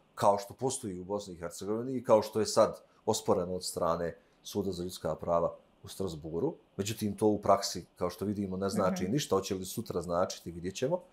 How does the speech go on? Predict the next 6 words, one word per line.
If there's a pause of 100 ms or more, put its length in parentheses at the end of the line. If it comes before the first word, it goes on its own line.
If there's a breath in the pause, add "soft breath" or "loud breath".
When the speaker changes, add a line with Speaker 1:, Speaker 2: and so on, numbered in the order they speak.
(440 soft breath)
Speaker 1:
A, (800)
postoji
potencijal
da
se
jednostavno